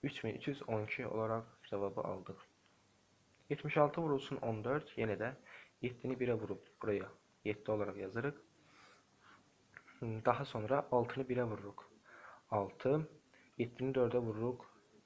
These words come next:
İyirmi səkkiz. İyirmi səkkizin üzərinə altı gəlirik. Burada otuz dörd olaraq, otuz dörd olaraq yazırıq. Dördü bura, üçü bura yazırıq. Altını vururuq dördə, iyirmi dörd. Dördü bura,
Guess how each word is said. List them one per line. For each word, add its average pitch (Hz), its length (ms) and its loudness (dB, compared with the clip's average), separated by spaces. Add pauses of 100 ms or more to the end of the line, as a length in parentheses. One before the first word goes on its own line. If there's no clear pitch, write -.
İyirmi 107 400 -4 (300)
səkkiz. - 420 -4 (520)
İyirmi 123 260 0
səkkizin 127 540 -2
üzərinə 101 480 0 (880)
altı 117 360 6
gəlirik. 120 600 2 (120)
Burada 113 220 4
otuz - 280 -2
dörd 117 140 6
olaraq, 104 420 0
otuz - 240 -2
dörd 127 120 6
olaraq 107 320 2
yazırıq. 117 360 0 (520)
Dördü 113 300 8
bura, 110 280 4 (360)
üçü - 200 -6
bura 107 120 0
yazırıq. 127 380 0 (200)
Altını 120 320 4
vururuq 113 340 -2
dördə, 101 300 0
iyirmi 101 380 -4
dörd. 139 220 2 (520)
Dördü 107 320 4
bura, 131 260 6